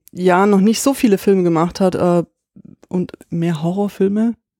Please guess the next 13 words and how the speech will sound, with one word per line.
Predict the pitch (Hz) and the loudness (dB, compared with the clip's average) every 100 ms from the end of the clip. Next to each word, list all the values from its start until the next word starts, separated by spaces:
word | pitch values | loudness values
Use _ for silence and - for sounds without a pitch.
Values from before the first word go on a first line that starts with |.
| _ | _
Und | - | -10
zwar | - 165 170 - | -2 2 2 4
Lights | 170 170 190 | 2 2 0
Out | - 160 190 208 - | -2 2 2 2 -2
und | 175 175 175 - | -2 0 -2 -2
Annabelle | 160 165 156 151 | -2 0 0 -2
zwei | - - 156 180 214 214 | -4 -4 -2 0 0 -2
und, | 185 180 180 - - - - - _ _ _ _ _ _ | -2 -2 -4 -10 -20 -20 -20 -20 _ _ _ _ _ _
ähm, | 180 170 156 - | 2 4 2 2
ja, | 156 151 | 2 2
das | 143 - | 0 -6
Closet | - 165 - - | -6 -6 -6 -12
Space. | - - 165 160 160 - - | -14 -4 0 0 -2 -10 -16